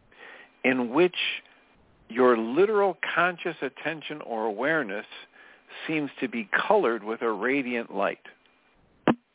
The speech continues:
Now, when I start listening to this kind of thing, I think, it's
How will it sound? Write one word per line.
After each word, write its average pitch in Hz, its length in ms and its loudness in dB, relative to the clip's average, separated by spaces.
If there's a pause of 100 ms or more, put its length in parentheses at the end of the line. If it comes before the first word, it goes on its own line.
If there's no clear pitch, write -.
(1900)
Now, 107 300 0 (240)
when 139 160 -2
I 160 180 -6
start 180 260 0 (340)
listening 147 560 -8
to 104 220 -2 (300)
this 117 140 -4 (120)
kind 110 200 -4
of 92 100 -8
thing, 104 220 -4
I 107 120 -2 (100)
think, 127 200 -4 (2000)
it's - 180 -4